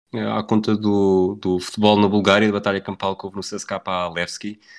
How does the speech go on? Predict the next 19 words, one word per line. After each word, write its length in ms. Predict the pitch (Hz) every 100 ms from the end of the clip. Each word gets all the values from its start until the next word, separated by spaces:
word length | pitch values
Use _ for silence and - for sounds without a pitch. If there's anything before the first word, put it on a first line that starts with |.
| _ -
Eh, 140 | 110
na 100 | 131
verdade, 320 | 123 131 139 139
o, 480 | 131 127 117 110
o 20 | 104
Radi 280 | 120 113
Zdravkov 680 | 110 107 110 - 110 104 -
e 140 | 123 104
o 80 | 101
Stoichkov 400 | - 104 - 104
Mladenov, 400 | 98 98 107 120
dois 160 | 101
jogadores 380 | - 95 92 -
que 120 | -
o 40 | 92
Rui 160 | 98
Malheiro, 640 | 92 92 92 87 85 85 85
eh, 140 | 82
destacou, 560 | - - 101 - 98